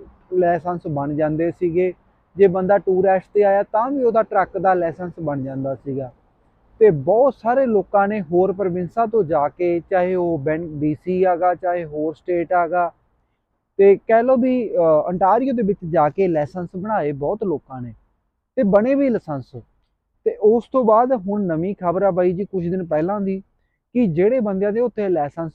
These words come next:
ਬਣੇ ਸੀਗੇ, ਉਹਨਾਂ ਨੂੰ ਇੱਕ ਚਿੱਠੀ ਪਹੁੰਚੀ ਸੀ ਕੁਝ ਦਿਨ ਪਹਿਲਾਂ। ਕੁਝ ਦਿਨ ਪਹਿਲਾਂ ਤਾਂ ਇਹ ਚਿੱਠੀ ਪਹੁੰਚੀ ਸੀਗੀ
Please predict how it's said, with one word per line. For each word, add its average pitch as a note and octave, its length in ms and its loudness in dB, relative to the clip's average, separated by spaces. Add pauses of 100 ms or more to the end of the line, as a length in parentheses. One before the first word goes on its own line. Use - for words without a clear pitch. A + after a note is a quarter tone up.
ਬਣੇ D3 320 -6
ਸੀਗੇ, C#3 440 -6 (580)
ਉਹਨਾਂ B3 240 0
ਨੂੰ B3+ 120 -2
ਇੱਕ A3 160 -8
ਚਿੱਠੀ G#3 420 -8
ਪਹੁੰਚੀ G3+ 360 -6
ਸੀ A3+ 140 -8
ਕੁਝ D3+ 200 -6
ਦਿਨ C#3 160 -4
ਪਹਿਲਾਂ। C3 300 -6 (500)
ਕੁਝ A#3 140 0
ਦਿਨ C4 140 0
ਪਹਿਲਾਂ B3+ 280 2
ਤਾਂ C4 180 2
ਇਹ A#3+ 180 2
ਚਿੱਠੀ A#3 300 -8
ਪਹੁੰਚੀ G#3+ 360 -4
ਸੀਗੀ A3 420 -4